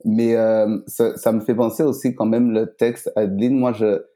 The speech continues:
quand je, j'entends le texte aussi, je peux pas m'empêcher de le replacer dans le contexte dans lequel ça, ça a été décidé aussi. Et puis, ben, c'est vrai que ça a apporté des conséquences, comme Michel a dit, et que j'ai repris un peu, mais c'est, c'est aussi un contexte qui, euh,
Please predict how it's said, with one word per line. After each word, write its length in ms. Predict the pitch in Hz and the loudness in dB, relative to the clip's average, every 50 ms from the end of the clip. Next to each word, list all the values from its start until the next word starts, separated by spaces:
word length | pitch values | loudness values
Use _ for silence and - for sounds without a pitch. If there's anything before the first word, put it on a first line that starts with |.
| _ _ _ _ _ _ | _ _ _ _ _ _
quand 180 | - 127 127 127 | -2 0 0 2
je, 320 | 117 120 117 113 117 113 | 2 2 2 4 2 2
j'entends 300 | 107 110 110 98 - 117 | 2 0 -2 0 2 2
le 140 | 120 113 104 | 2 2 2
texte 200 | - 127 117 120 | 0 0 0 0
aussi, 260 | 113 104 - - 120 | -2 -2 0 0 0
je 80 | 117 113 | 0 0
peux 100 | 98 95 | 0 0
pas 120 | 113 117 | 0 0
m'empêcher 440 | 120 117 107 - - 110 104 - 120 | 2 0 0 0 -2 -2 0 0 0
de 120 | 113 110 | 0 2
le 120 | 104 101 104 | 2 2 2
replacer 640 | 101 104 101 98 - 107 107 104 - - - 117 113 | 2 2 0 0 0 0 0 0 0 -2 0 0 2
dans 240 | 110 107 107 104 - | 2 0 0 -2 -2
le 140 | 120 110 110 | -2 -2 0
contexte 460 | - - 113 101 98 - 123 117 120 | 0 -2 -4 -2 0 0 -2 0 0
dans 80 | 120 110 | 0 0
lequel 340 | 107 104 104 - 117 110 110 | 0 0 0 0 0 -2 0
ça, 420 | - - 113 104 101 98 101 - - _ _ _ _ _ _ | 0 0 0 2 2 0 -2 -4 -10 _ _ _ _ _ _
ça 160 | - - 120 | -2 0 2
a 60 | 110 | 2
été 240 | 107 104 107 120 117 | 2 0 0 0 2
décidé 560 | 101 110 110 104 - - 113 101 101 110 113 | 2 2 0 -2 -2 -2 -2 0 2 2 2
aussi. 300 | 113 113 107 107 - 127 | 2 0 -2 -2 -2 0
Et 120 | 143 139 127 | 0 0 0
puis, 180 | 135 113 110 | 0 0 0
ben, 140 | 101 110 107 | 2 0 0
c'est 120 | 104 - | 0 0
vrai 140 | 113 110 120 | 0 0 0
que 60 | 120 | 0
ça 140 | - 120 107 | 0 2 2
a 20 | 104 | 2
apporté 340 | 101 - 110 107 101 - | 2 2 0 0 0 0
des 140 | 110 113 107 | 0 0 0
conséquences, 520 | - 117 104 - 113 95 - 90 90 - - | -2 -4 -2 -2 -2 -2 -2 -2 -4 -2 -2
comme 200 | - 107 101 101 | 0 0 0 0
Michel 260 | 98 101 - 107 107 | 0 0 0 2 2
a 120 | 104 98 | 2 0
dit, 320 | 95 92 107 110 113 117 - _ _ _ _ | 0 0 0 -2 -2 -4 -8 _ _ _ _
et 120 | - 107 | -6 -4
que 160 | 101 - 104 101 | -2 0 -2 0
j'ai 100 | 101 110 | 0 2
repris 360 | 104 101 101 101 - - 117 | 2 2 0 -2 -2 -2 0
un 160 | 110 104 98 | 0 0 -2
peu, 200 | - - 120 135 | -2 -2 0 2
mais 140 | 139 123 110 | 2 0 0
c'est, 360 | 104 - 110 107 101 - - - _ _ _ | 0 0 0 0 0 -2 -6 -14 _ _ _
c'est 200 | - - 117 98 | -4 -2 0 2
aussi 220 | 117 110 107 107 135 | 2 0 2 0 0
un 120 | 131 117 | 0 0
contexte 580 | - - 120 107 104 - 117 120 123 - - - | 0 0 -2 -2 0 0 0 0 0 -4 -10 -6
qui, 320 | - 123 117 113 117 120 117 | -2 0 2 2 2 2 4
euh, 340 | 107 107 107 104 101 104 | 4 4 4 2 2 0